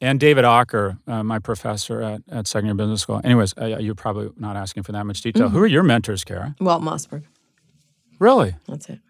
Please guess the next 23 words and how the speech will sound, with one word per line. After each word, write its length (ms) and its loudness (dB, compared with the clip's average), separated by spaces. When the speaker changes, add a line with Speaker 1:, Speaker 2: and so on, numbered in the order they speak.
Speaker 1:
That's 260 2
nice. 380 0
Speaker 2:
Mm-hmm. 140 -10
Speaker 1:
And, 300 2
and 220 0
around 520 2
professional 680 2
and 260 0
personal, 540 -2
or 60 0
just 200 -6
Speaker 2:
Yeah, 60 2
Speaker 1:
professional? 400 0
Speaker 2:
yeah, 80 0
he 120 0
walked 220 -2
me 60 -2
down 120 0
the 120 -4
aisle 240 -4
at 120 -10
my 200 -4
wedding, 340 -6